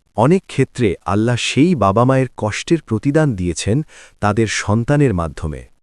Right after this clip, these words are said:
তিনি সন্তানকে আলেম বানিয়েছেন, যে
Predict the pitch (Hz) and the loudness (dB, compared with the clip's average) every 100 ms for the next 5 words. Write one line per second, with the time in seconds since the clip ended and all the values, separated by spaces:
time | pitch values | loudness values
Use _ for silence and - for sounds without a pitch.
0 | _ _ _ _ _ _ 151 175 170 - | _ _ _ _ _ _ 2 2 2 0
1 | 117 123 165 160 110 78 - _ _ _ | -2 2 0 0 -2 -4 -8 _ _ _
2 | 101 110 143 156 101 87 80 76 - 69 | 0 2 4 2 0 -2 -4 -6 -8 -8
3 | 58 _ _ _ _ _ _ _ - 104 | -12 _ _ _ _ _ _ _ -6 -4